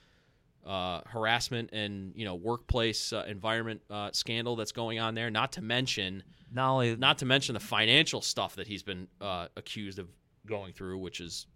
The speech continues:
Speaker 1: even worse with, you know, withholding revenue from the other teams and stuff, you know, with the revenue sharing and,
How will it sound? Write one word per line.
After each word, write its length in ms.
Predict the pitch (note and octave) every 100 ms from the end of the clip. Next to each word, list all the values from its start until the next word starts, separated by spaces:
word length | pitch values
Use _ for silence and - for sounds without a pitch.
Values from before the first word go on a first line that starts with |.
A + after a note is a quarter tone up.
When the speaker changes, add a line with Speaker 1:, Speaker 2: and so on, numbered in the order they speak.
| _ _ _ -
Speaker 1:
even 320 | G#2+ F2+ E2+ - _ -
worse 420 | A2 C#3+ G2 -
with, 140 | F#2+ - - - - -
you 80 | G2
know, 80 |
withholding 460 | F#2 F#2 A2+ A2+ G2+
revenue 440 | F#2+ F#2+ G#2 G2+
from 320 | F#2+ G#2+ F#2+ F2+
the 160 | F#2
other 140 | F#2+ F2
teams 440 | - A2 G#2 G2+
and 140 | G2+
stuff, 560 | - G#2 G#2 - - -
you 60 | G#2+
know, 140 | G2+
with 100 | F#2
the 80 | F#2
revenue 320 | G2+ G#2 A2
sharing 420 | G2 G#2+ G#2+ G#2+
and, 140 | F#2+